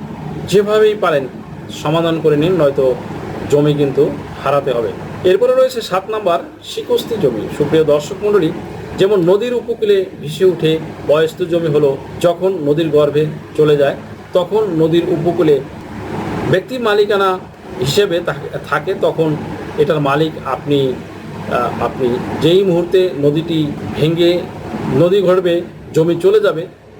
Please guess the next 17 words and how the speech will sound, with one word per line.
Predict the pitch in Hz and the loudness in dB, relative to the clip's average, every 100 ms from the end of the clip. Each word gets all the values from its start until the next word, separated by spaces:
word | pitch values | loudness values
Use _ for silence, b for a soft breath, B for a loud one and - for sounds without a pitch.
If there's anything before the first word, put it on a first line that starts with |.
| - | -2
তখন | 185 180 208 | 0 0 -2
কিন্তু | 196 185 | -2 0
এই | 180 170 | 2 4
জমির | 165 165 | 4 4
মালিক, | 156 147 151 147 - - - - - - | 4 4 0 -2 -10 -18 -16 -14 -12 -2
আহ, | 127 123 123 - | 0 0 -2 -2
মালিকানা | 127 143 151 143 | 0 0 0 0
কিন্তু | 139 131 135 120 - - - - | -2 0 0 0 -6 -10 -10 -6
আপনার | 120 123 139 139 | -4 -2 0 -2
নয়, | 127 123 117 80 - - 107 - | 0 0 0 -4 -12 -16 -12 -8
আপনি | 123 165 | -4 -2
কিন্তু | 151 147 - 135 | 0 -2 0 0
তখন | 139 | 2
আর | 147 | 2
এই | 143 | 2
জমির | 139 139 | 2 2
মালিকানা | 135 131 131 135 | 2 2 2 0